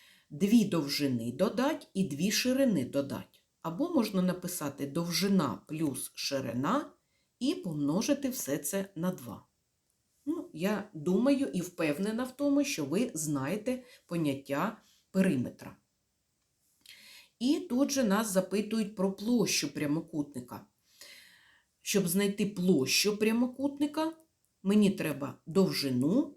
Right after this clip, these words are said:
помножити на ширину. Отже, це формули, які ми з вами знаємо. Ну, а якщо хтось забув, то тепер ви вже точно їх знаєте. Це ті формули, які нам знадобляться для рішення нашої задачі.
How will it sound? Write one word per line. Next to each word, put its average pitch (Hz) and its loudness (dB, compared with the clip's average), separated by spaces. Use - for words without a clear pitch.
помножити 170 0
на 143 -4
ширину. 156 -6
Отже, 233 0
це - 0
формули, 202 -2
які 196 0
ми 170 4
з 160 -6
вами 151 -2
знаємо. 156 0
Ну, 349 -2
а 170 -4
якщо 170 -6
хтось 165 -4
забув, 156 -2
то 320 -6
тепер 190 -6
ви 170 -6
вже 160 -8
точно 151 -6
їх 151 -6
знаєте. 123 -8
Це 233 -2
ті 214 -4
формули, 311 2
які 190 0
нам 165 0
знадобляться 160 -2
для 185 -4
рішення 160 -4
нашої 143 -6
задачі. - -10